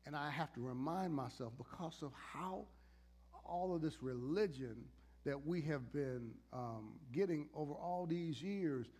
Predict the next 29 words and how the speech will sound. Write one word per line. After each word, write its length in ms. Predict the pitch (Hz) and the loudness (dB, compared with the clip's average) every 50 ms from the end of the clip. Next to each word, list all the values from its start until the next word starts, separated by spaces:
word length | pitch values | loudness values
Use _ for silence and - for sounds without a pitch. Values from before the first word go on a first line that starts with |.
| - - - - - | -20 -20 -20 -6 0
our 160 | 139 147 151 - - | 0 0 0 2 2
image 360 | 190 202 208 202 180 131 143 | 2 2 2 -2 -2 -2 -2
of 240 | 135 120 123 120 117 | -4 -4 -6 -2 2
God, 540 | 170 180 190 180 151 139 127 123 120 123 - - - - - - - - - - | 4 4 4 4 4 2 2 0 0 -2 -4 -8 -18 -20 -20 -20 -20 -20 -10 -4
y-, 140 | - - - - | -4 -4 -4 -2
you 140 | - 170 170 | 2 4 4
know, 240 | 165 156 151 147 147 | 4 4 4 2 2
is, 180 | 131 139 143 131 127 - - | 2 0 0 0 -2 -2 -2
has 140 | 139 131 113 | -2 -2 -2
been 320 | 110 110 156 160 151 143 | -2 0 0 2 2 2
distorted 760 | 131 135 120 - - - - - 208 214 170 139 - - - - - - - - - - - - - - - - - - - - - - - - - - - - - - - - - - - - - - - - | 0 -2 -2 -2 -6 -6 2 4 4 4 4 2 -2 -8 -12 -14 -16 -20 -20 -20 -20 -20 -20 -20 -20 -20 -20 -20 -20 -20 -20 -20 -20 -20 -20 -20 -20 -20 -20 -20 -20 -20 -20 -20 -20 -20 -20 -20 -20 -20 -6 0
in 160 | - 175 160 139 | 2 2 2 2
a 40 | |
bad 600 | 113 101 107 147 196 220 202 180 160 143 127 123 | 0 0 6 6 8 8 8 6 4 2 0 -2
way. 140 | 123 131 110 - - - - - - - - - - - - - - - - - - - - - - - - - - - - - - - - - - - - - - - - - - - - - - - - - - - - - - - - - - - - - - - | -4 -4 -6 -6 -12 -18 -20 -20 -20 -20 -20 -20 -20 -20 -20 -20 -20 -20 -20 -20 -20 -20 -20 -20 -20 -20 -20 -20 -20 -20 -20 -20 -20 -20 -20 -20 -20 -20 -20 -20 -20 -20 -20 -20 -20 -20 -20 -20 -20 -20 -20 -20 -20 -20 -20 -20 -20 -20 -20 -20 -20 -20 -20 -20 -8 -2
And 100 | - 160 | 2 2
there's 160 | 160 151 139 | 2 4 2
a 60 | 156 | 0
couple 420 | - - - 262 262 247 233 190 175 | 0 2 2 2 2 4 4 2 2
of 60 | 156 | 4
verses, 560 | 147 185 190 190 165 - - 120 117 113 113 - | 2 2 2 2 2 0 -2 -4 -4 -4 -6 -8
G-, 80 | - - - - | -12 -12 -8 -4
God 280 | - - - - 175 165 | -2 0 0 0 2 4
gives 200 | 180 170 147 147 | 2 2 2 0
us 100 | 135 - | -2 -2
some 160 | - 117 104 101 - - | -4 -6 -8 -8 -2 0
hints 280 | 208 190 160 - - - - - - - - - - - | 2 2 2 0 -2 -10 -18 -20 -20 -20 -20 -20 -6 -2
into 200 | 156 165 160 143 | 0 2 2 2
his 280 | 135 143 139 127 110 | 4 4 4 2 2